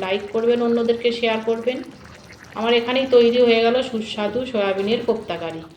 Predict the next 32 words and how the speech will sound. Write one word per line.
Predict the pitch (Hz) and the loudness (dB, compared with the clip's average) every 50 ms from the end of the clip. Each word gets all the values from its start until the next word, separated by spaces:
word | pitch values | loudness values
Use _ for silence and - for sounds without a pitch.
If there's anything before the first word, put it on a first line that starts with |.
| - - - - - - - - - - - - | -20 -20 -20 -20 -20 -20 -20 -20 -20 -16 -10 -4
এবার | 202 220 233 240 233 | 0 2 2 2 4
আমি | 240 240 226 208 | 4 2 2 2
এটাকে | - 196 190 - - 226 254 285 - - - - - - - - - - 202 | 0 -2 -4 -2 -2 -2 -2 -2 -4 -8 -12 -14 -14 -16 -18 -20 -16 -10 -8
নামিয়ে | 208 190 185 185 185 180 175 170 | -6 -6 -6 -6 -6 -6 -6 -6
নেব। | 165 165 170 - - - - - - - - - - - - _ _ - | -6 -8 -10 -12 -14 -14 -18 -20 -20 -20 -20 -20 -20 -20 -20 _ _ -4
গ্যাসের | 202 202 202 - 247 240 233 | -4 -2 0 0 0 0 0
ফ্লেমটাকে | 233 220 214 208 208 208 202 202 214 202 202 | 0 0 0 0 0 0 -2 -2 -2 -2 0
বন্ধ | 208 208 220 220 247 247 | 0 0 2 0 2 2
করে | 247 240 240 233 | 2 2 2 0
দিলাম। | 247 247 254 262 285 - - - - - - - _ _ - _ - - - - - - - - - - - - - - - _ - - _ - _ _ - | -2 -4 -4 -4 -4 -6 -8 -12 -20 -20 -20 -20 _ _ -20 _ -20 -20 -20 -20 -20 -20 -20 -20 -20 -20 -20 -20 -20 -20 -20 _ -20 -20 _ -20 _ _ -4
আপনারাও | 196 196 202 208 233 240 247 254 254 247 - | -4 -4 -2 -2 0 2 2 2 2 0 -2
খুব | 254 247 247 - - | -6 -10 -12 -8 -4
সহজে | 226 214 214 226 220 220 233 240 240 214 214 | -4 -2 0 0 0 2 4 4 4 6 4
এই | 220 220 | 4 4
রকম | 226 220 220 233 226 214 208 | 2 2 0 -2 -2 0 0
রেসিপি | 202 208 - 202 208 214 208 208 | 0 0 -2 -6 -8 -8 -4 -4
বাড়িতে | 190 190 190 190 202 202 196 | -4 -4 -4 -4 -4 -4 -4
বানিয়ে | 190 190 202 208 208 208 | -4 -4 -4 -4 -4 -2
ফেলতে | 220 202 - - - - | 0 0 2 2 0 0
পারেন। | 226 220 226 240 262 294 - - - - - - - - 190 | 0 0 0 -2 -2 -4 -6 -8 -12 -16 -18 -20 -16 -10 -6
ভাত, | 185 196 208 220 220 220 226 220 | -2 0 2 2 2 2 0 0
রুটি | 226 220 226 - 254 262 247 | -2 -4 -4 -4 0 0 0
ও | 233 - | 2 2
পরোটার | 214 202 196 190 208 208 202 - | 0 0 0 0 0 -2 -4 -4
সঙ্গে | - 214 220 233 226 226 | -4 -2 -2 -2 -2 -4
খেতে | - 196 - - 196 196 - | -4 -6 -6 -6 -4 -4 -4
কিন্তু | 196 196 202 214 202 202 | -4 -4 -2 -2 -2 -2
অসাধারণ | 202 - 226 220 220 226 233 233 233 240 233 | -2 -4 -4 -2 -2 0 0 2 2 2 2
লাগে। | 226 220 226 254 285 - - - - - - | 2 0 0 -2 -4 -4 -6 -14 -20 -14 -8
আর | 202 202 - | -8 -6 -4
আমার | - 202 208 220 226 233 | -4 -4 -2 0 2 4
এই | 233 | 4